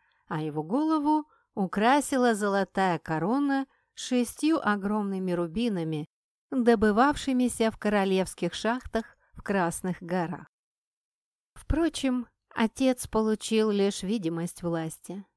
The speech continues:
Норбергом правила темная королева, опираясь на темный совет. У них родилось пятеро детей,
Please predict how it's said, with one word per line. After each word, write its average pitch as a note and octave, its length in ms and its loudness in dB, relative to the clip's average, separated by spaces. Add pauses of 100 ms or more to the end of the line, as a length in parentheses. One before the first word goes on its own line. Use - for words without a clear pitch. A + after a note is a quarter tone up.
(220)
Норбергом A#3 920 0 (160)
правила C4 480 2
темная G#3 600 0
королева, G3+ 680 0
опираясь G3 840 -2
на F3 180 -4
темный E3+ 500 -2
совет. D#3 640 -6 (1500)
У B3+ 100 0
них A4 240 2
родилось C4+ 480 0
пятеро G#3+ 420 -2
детей, D#4+ 640 -2